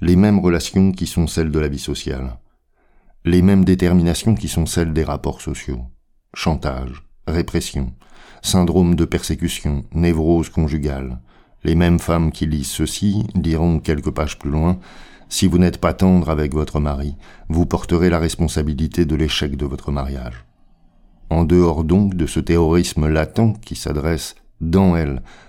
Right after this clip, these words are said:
plus particulièrement aux femmes, ce qui est intéressant, c'est la suggestion d'involuer dans votre propre corps et de l'investir narcissiquement de l'intérieur, non pas du tout pour le connaître en profondeur,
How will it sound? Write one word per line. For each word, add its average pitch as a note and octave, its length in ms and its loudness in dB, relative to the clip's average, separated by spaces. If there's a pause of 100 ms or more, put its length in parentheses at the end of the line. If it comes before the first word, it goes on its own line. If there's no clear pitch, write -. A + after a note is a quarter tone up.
plus F2+ 160 2
particulièrement D#2+ 840 0
aux C#2+ 80 0
femmes, E2+ 400 0 (300)
ce - 160 -2
qui - 180 0
est E2+ 140 0
intéressant, D#2+ 560 0 (500)
c'est - 140 0
la F#2 100 6
suggestion F#2+ 680 2
d'involuer F#2 540 4
dans E2 160 2
votre D#2+ 260 -2
propre F2 340 -2
corps G2 360 2 (100)
et F#2 100 4
de F2+ 140 4
l'investir G2+ 600 4
narcissiquement F2+ 680 2
de D#2+ 100 2
l'intérieur, D#2+ 640 0 (400)
non F2+ 260 4
pas F#2 140 4
du E2+ 140 0
tout F#2+ 100 0
pour E2 160 -2
le D#2 80 2
connaître D2+ 340 -2
en C#2 60 -2
profondeur, D#2+ 580 0